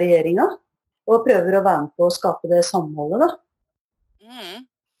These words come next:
Speaker 2: Ja, fordi at jeg, eh, jeg tenker som så det at, eh, jeg er jo veldig glad for disse begrensningene og de tiltakene som har blitt satt i gang, men det krever jo også det at vi som folk, eh, i Norge følger det.
Speaker 1: Mm.
Speaker 2: Eh, eh,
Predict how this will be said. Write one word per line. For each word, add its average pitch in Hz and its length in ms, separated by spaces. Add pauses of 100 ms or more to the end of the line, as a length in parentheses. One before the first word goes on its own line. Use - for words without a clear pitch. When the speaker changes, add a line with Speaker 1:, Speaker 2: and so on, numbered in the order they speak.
(540)
Speaker 2:
Ja, 226 240
fordi 254 240
at 202 160
jeg, 208 320
eh, 214 380
jeg 226 100
tenker 190 240
som 208 140
så 202 180
det 196 80
at, - 160
eh, 220 220
jeg 220 100
er 208 80
jo 202 80
veldig 208 220
glad 156 240
for 214 100
disse 165 300 (100)
begrensningene 180 760 (120)
og 190 160
de 196 140 (180)
tiltakene 160 480
som - 160
har 190 80
blitt - 140
satt - 180 (220)
i - 20
gang, 202 240
men 196 220
det 208 100
krever 165 400
jo 190 80
også - 220
det 170 100
at 160 120 (120)
vi 170 240
som 208 220 (180)
folk, - 400
eh, 196 220 (180)
i 202 80
Norge 202 380
følger 160 420
det. 247 140 (640)
Speaker 1:
Mm. 190 160
Speaker 2:
Eh, 208 380 (100)
eh, 202 300